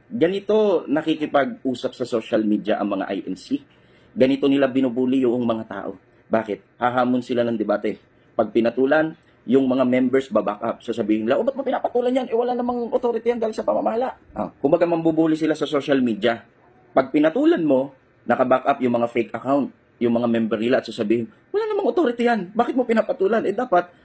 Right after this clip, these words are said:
alam mo nang hindi yan authority, dapat doon ka sa Iglesia ni Cristo o sa Central maghamon." Oh, di ba? Pero kapag hindi mo pinatulan, duwag ka pala eh. Lumabang ka. Kung talaga matapang ka, lumabang ka ng debate. <laughs> Oh, di ba?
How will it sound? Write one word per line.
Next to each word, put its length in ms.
alam 160
mo 160
nang 160
hindi 320
yan 80
authority, 400
dapat 240
doon 240
ka 40
sa 120
Iglesia 320
ni 80
Cristo 280
o 40
sa 80
Central 320
maghamon." 560
Oh, 160
di 80
ba? 160
Pero 240
kapag 240
hindi 160
mo 80
pinatulan, 560
duwag 240
ka 80
pala 160
eh. 160
Lumabang 400
ka. 400
Kung 100
talaga 240
matapang 460
ka, 100
lumabang 380
ka 80
ng 100
debate. 640
<laughs> 160
Oh, 160
di 160
ba? 160